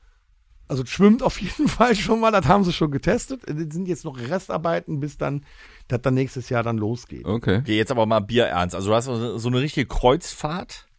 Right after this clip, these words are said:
Speaker 1: So,
Speaker 3: Soll das
Speaker 1: so
Speaker 3: sein?
Speaker 1: eine richtig, und auf dem fettesten Schiff der tui-Gruppe
Speaker 3: Das heißt,
Speaker 1: da.
Speaker 3: so ein Ding mit Wasserrutschen, Pools und Theater
Speaker 1: Ja,
Speaker 3: und
Speaker 1: und
Speaker 3: so
Speaker 1: Wasserrutsche
Speaker 3: Scheiß.
Speaker 1: da dann, nee, das, Wasserrutsche ist da, glaub ich, nicht
Speaker 3: Hab ich
Speaker 1: drauf,
Speaker 3: alles
Speaker 1: aber,
Speaker 3: schon
Speaker 1: äh,
Speaker 3: gesehen,
Speaker 1: äh,
Speaker 3: ne?
Speaker 1: ein fünfundzwanzig Meter langer Pool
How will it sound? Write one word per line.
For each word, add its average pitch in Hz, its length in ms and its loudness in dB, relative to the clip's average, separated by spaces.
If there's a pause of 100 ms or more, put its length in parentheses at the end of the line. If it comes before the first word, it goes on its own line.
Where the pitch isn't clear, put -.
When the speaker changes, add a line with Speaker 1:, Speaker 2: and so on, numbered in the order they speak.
(180)
Speaker 1:
So, 139 120 -4
Speaker 3:
Soll 151 140 -2
das 156 60 -10
Speaker 1:
so 160 60 -2
Speaker 3:
sein? 180 120 0 (100)
Speaker 1:
eine 175 220 2
richtig, 233 440 -4
und 190 320 0
auf - 120 2
dem 165 160 2
fettesten - 640 2
Schiff - 460 -6
der 180 320 0
tui-Gruppe 190 500 0
Speaker 3:
Das 170 100 2
heißt, 165 160 6
Speaker 1:
da. 170 60 0
Speaker 3:
so 151 60 2
ein 139 100 2
Ding 151 240 4
mit 120 200 0
Wasserrutschen, 139 800 2
Pools 160 340 6
und 135 140 -4
Theater 120 300 2
Speaker 1:
Ja, 127 80 0
Speaker 3:
und 104 80 0
Speaker 1:
und 98 60 -4
Speaker 3:
so 139 80 2
Speaker 1:
Wasserrutsche 175 480 -2
Speaker 3:
Scheiß. - 40 -2
Speaker 1:
da 151 60 0
dann, 147 200 -4
nee, 147 120 0
das, 147 160 -2 (300)
Wasserrutsche 175 460 -2
ist 156 140 -6
da, 143 60 -4
glaub 131 200 -2
ich, 113 140 -8
nicht 120 220 -6
Speaker 3:
Hab 95 60 -2
ich 101 60 2
Speaker 1:
drauf, 95 80 -2
Speaker 3:
alles 127 120 -2
Speaker 1:
aber, 120 160 2
Speaker 3:
schon 127 100 0
Speaker 1:
äh, 127 120 0
Speaker 3:
gesehen, 113 140 0
Speaker 1:
äh, 123 100 0
Speaker 3:
ne? 123 100 -2
Speaker 1:
ein 127 240 -6
fünfundzwanzig 208 880 -4
Meter 175 320 -2
langer 156 300 0
Pool 147 500 4